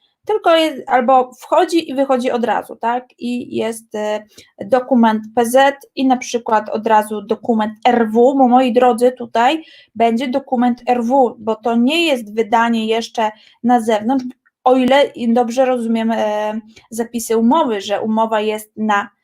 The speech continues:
przygotowanie instalacji, a więc my wydajemy ten surowiec, to, to coś i służy nam wykonaniu naszej usługi, czyli to jest koszt wykonania usługi, nie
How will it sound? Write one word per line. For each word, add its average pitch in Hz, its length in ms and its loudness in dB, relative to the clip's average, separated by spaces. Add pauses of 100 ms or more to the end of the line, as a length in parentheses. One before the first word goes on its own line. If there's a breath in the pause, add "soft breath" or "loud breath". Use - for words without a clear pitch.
(200)
przygotowanie 214 760 -4
instalacji, 226 720 0
a 208 40 -2
więc 220 180 -6
my 233 120 0
wydajemy 226 560 0
ten 233 180 -4
surowiec, 220 840 -2
to, 208 360 -4
to 226 100 -8
coś 226 600 0 (440)
i 247 60 -4
służy 311 400 -2
nam 254 420 2
wykonaniu 247 760 -2
naszej 226 600 -4 (200)
usługi, 240 600 0
czyli 214 160 -10
to 214 100 -10
jest - 180 -14
koszt 269 340 0
wykonania 240 760 0 (380 loud breath)
usługi, 320 600 2
nie 214 80 -6